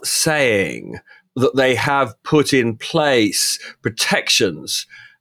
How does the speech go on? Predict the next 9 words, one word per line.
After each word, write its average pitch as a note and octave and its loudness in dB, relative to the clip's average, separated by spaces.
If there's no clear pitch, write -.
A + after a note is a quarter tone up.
against B2+ 0
their A2 6
own G#2 4
services G2+ 0
being G#2+ 2
abused G#2+ 2
in F#2 -2
this E2+ -6
way. D#2+ -6